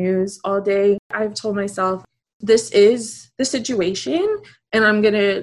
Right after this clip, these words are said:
choose to focus elsewhere for my well-being and, you know, my sanity. And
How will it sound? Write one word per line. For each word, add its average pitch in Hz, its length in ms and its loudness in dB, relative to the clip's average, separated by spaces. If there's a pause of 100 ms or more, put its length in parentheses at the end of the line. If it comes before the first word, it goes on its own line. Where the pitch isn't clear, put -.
(120)
choose 208 380 -4
to 208 120 -2
focus 190 1000 -2
elsewhere 226 880 0 (140)
for 202 340 0
my 180 520 -2
well-being 180 680 -4
and, 175 260 -6 (140)
you 220 120 -4
know, 165 140 -4
my 165 140 -10
sanity. 214 680 -2 (340)
And 202 460 2